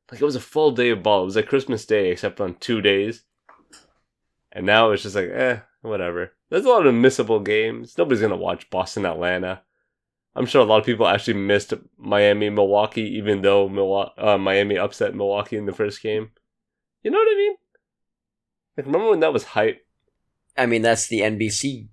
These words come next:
Speaker 2: days, right? Like, back in the late nineties, early two thousands with the music and everything, getting you pumped to watch the games. But,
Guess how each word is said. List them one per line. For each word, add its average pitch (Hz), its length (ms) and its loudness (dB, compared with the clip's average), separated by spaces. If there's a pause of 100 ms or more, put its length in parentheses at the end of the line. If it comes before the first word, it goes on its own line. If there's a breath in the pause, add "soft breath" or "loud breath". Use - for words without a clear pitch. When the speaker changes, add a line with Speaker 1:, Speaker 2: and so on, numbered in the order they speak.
(100)
Speaker 2:
days, 85 400 -4
right? 101 360 -2
Like, 92 200 -4
back 92 280 0
in 90 140 -6
the 87 280 -4
late 92 400 -6
nineties, 92 720 -6
early 92 160 -6
two 95 160 -10
thousands 92 720 -4
with 95 80 -16
the 90 80 -14
music 101 480 -6
and 101 100 -4
everything, 101 680 -6
getting 95 180 -8
you 95 200 -12
pumped 104 360 -6
to 95 100 -10
watch 92 320 -4
the 92 80 -10
games. 98 560 -6
But, 85 300 -10